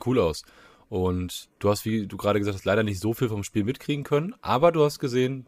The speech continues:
dass wir mal wieder Touchdowns in der zweiten Hälfte machen konnten und dass wir auch mal wieder ein Spiel gewonnen haben. Was heißt mal wieder, aber dass wir ein Spiel gewonnen haben, ähm, und vor allem, wie gesagt, dass wir mal wieder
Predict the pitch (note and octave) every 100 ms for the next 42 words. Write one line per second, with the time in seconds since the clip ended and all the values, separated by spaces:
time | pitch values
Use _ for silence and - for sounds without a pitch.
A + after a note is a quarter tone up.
0 | - B2 D3+ D#3+ C3+ A#2+ A2+ - D3 -
1 | A#2+ A#2 G#2+ A2+ A2 A2+ F3+ G2 D#2+ D#2+
2 | F2 E2+ A2+ D3 - _ _ _ _ _
3 | _ - C3 C#3+ B2 - B2 G#2 A#2 G#2+
4 | A2 A2+ - C#3+ F#3 C#3+ E2+ D2+ D2+ D2+
5 | D#2 F#2+ G#2 E2 D2+ - C#2+ C#2+ F#2 G#2+
6 | F#2 F2 F2 - - _ - A2 - A#2+
7 | - C#3 E3 C3+ C3 B2 B2+ C3 C#3 C#3+
8 | _ _ - G#2+ G2+ G2+ G2 - A2 -
9 | A2 - A#2 B2+ B2 A2+ - G#2+ G2+ F#2
10 | G2 - F2 - F2 E2+ F2 F2+ F2